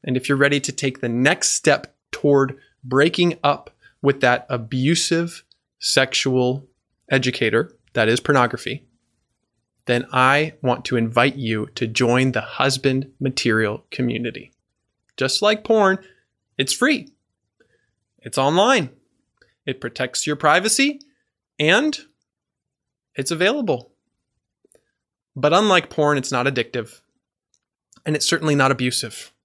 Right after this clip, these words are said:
There is goodness without evil. Yes, there is sin, there is struggle in our community, but we are protecting it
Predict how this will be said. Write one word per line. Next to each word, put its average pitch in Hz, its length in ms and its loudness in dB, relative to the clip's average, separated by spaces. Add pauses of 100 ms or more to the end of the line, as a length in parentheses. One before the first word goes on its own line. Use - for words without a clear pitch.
(880)
There 147 140 2
is 120 140 -2
goodness 202 800 0 (600)
without 156 400 2
evil. 143 380 -6 (120)
Yes, 143 420 0
there 220 200 2
is - 240 0
sin, 131 360 -2 (200)
there 131 160 0
is 143 120 0
struggle 151 340 2
in 135 60 2
our 135 100 2
community, 131 540 -2 (260)
but 127 140 -8
we 139 120 0
are 131 100 2
protecting 135 600 -2
it - 280 -12